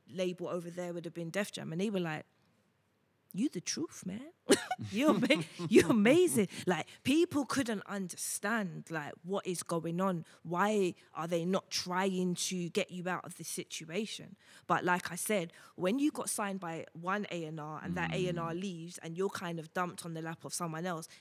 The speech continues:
Speaker 1: you're not really who they signed.
Speaker 2: Mm.
Speaker 1: So they might not, they may not have that passion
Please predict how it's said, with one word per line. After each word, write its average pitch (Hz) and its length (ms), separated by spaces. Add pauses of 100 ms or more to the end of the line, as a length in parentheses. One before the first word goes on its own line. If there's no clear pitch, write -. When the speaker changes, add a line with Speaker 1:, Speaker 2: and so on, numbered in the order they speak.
(240)
Speaker 1:
you're 214 320
not 262 260
really 196 560
who 196 160
they 170 340 (640)
signed. 190 480 (260)
Speaker 2:
Mm. 190 300
Speaker 1:
So 196 100
they 190 140
might 202 240
not, 196 200
they 196 140
may 226 160
not 208 180
have 214 300
that - 180
passion 175 580